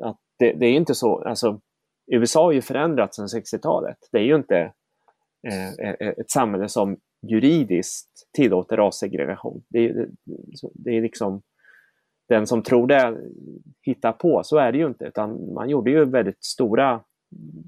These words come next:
ja, genomförde väldigt stora reformer i U S A på sextio och sjuttio-talen ju för att få bukt med rassegregationen. Eh, men, men fram till dess så var det ju så att, eh, den amerikanska,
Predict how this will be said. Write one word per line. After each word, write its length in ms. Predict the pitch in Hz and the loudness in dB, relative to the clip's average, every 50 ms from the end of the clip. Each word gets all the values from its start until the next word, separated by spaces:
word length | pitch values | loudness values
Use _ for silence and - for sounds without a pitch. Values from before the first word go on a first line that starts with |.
| _ _ _ _ _ _ _ 262 240 226 226 220 226 196 | _ _ _ _ _ _ _ -20 -20 -20 _ -20 -14 -10
ja, 220 | 151 123 107 101 _ _ _ | -8 -8 -8 -8 _ _ _
genomförde 500 | - 143 120 107 104 - 151 147 135 131 | -4 -2 -2 -2 0 2 2 2 4 2
väldigt 320 | 127 127 131 135 120 113 - | 0 0 -4 -2 -2 -2 0
stora 280 | - 127 110 107 107 | 0 2 2 2 2
reformer 480 | 104 110 - - 185 190 165 139 117 113 | 0 0 2 4 4 4 4 2 0 0
i 40 | 107 | 0
U 60 | 98 | -2
S 120 | 95 - | -4 -6
A 100 | 107 - - _ | -6 -8 -8 _
på 80 | 113 | -4
sextio 320 | - 127 110 - - - 113 | -2 -2 -2 -2 -2 -4 -4
och 80 | 107 | -2
sjuttio-talen 500 | - 113 - 104 - 117 - 104 113 80 | -2 -6 -6 -6 -4 -4 -4 -2 -4 -6
ju 100 | 71 95 | -8 -10
för 240 | 107 - 117 104 98 | -6 -2 0 0 0
att 100 | 90 _ _ _ - - _ _ _ _ | 0 _ _ _ -20 -20 _ _ _ _
få 60 | - 123 | -2 4
bukt 320 | 113 151 165 160 _ _ | 6 6 6 6 _ _
med 140 | 139 131 131 | 0 4 4
rassegregationen. 1000 | 131 120 - - - 101 87 92 - - 104 98 - - - 80 80 - - 123 _ _ _ _ _ _ - - - _ _ _ _ - | 4 2 2 -2 -8 -6 -6 -6 -4 -4 -4 -4 -4 -8 -8 -8 -10 -14 -16 -18 _ _ _ _ _ _ -20 -20 -20 _ _ _ _ -2
Eh, 140 | 120 110 - - _ | 0 0 -2 -2 _
men, 200 | 135 135 131 127 | 0 0 0 0
men 220 | - - 135 131 - _ - - | -2 -2 -4 -4 -4 _ -2 2
fram 220 | 170 180 214 196 | 2 2 2 2
till 120 | - 180 | 0 2
dess 300 | 123 104 85 - - - | 2 2 0 -2 -8 -8
så 120 | - 135 127 | -4 -2 0
var 160 | 120 107 95 | 0 0 0
det 80 | 98 107 | -2 -2
ju 60 | 104 | -4
så 220 | - - 110 95 | -4 -4 -2 -4
att, 280 | 95 92 _ _ _ 117 | -4 -4 _ _ _ -6
eh, 160 | 110 98 98 | -4 -4 -4
den 240 | 107 113 120 110 110 | -4 -2 -2 0 0
amerikanska, 920 | 107 117 117 117 - 123 123 131 143 131 - - - 131 117 113 110 107 | 0 -2 -2 -2 2 2 2 2 2 -2 -6 -4 -2 0 0 0 0 -4